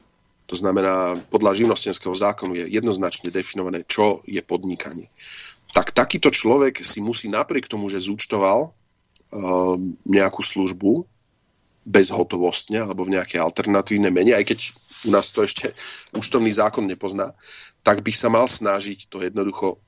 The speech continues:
do svojho účtovníctva, e, priznať ako normálny zisk. Toto nie je, e, zámer obchádzať ani dane, ani živnostenský zákon.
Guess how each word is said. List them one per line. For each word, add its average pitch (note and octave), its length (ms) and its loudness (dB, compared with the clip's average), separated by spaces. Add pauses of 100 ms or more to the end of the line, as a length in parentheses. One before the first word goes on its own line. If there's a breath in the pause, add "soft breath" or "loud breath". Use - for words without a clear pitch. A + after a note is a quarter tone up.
do G2 160 -2
svojho A2 400 2
účtovníctva, G2+ 800 -2
e, - 40 -16 (1000)
priznať G#2 640 2 (560)
ako - 160 0
normálny G2 480 4
zisk. - 480 0 (320 soft breath)
Toto A2 240 2
nie A#2 400 4
je, G2+ 160 2
e, B2 80 -6 (560)
zámer F#2 640 0 (480)
obchádzať G2 640 0
ani C3 240 2
dane, G2+ 560 0 (220)
ani G#2 560 2
živnostenský G2+ 720 0
zákon. F#2 480 -4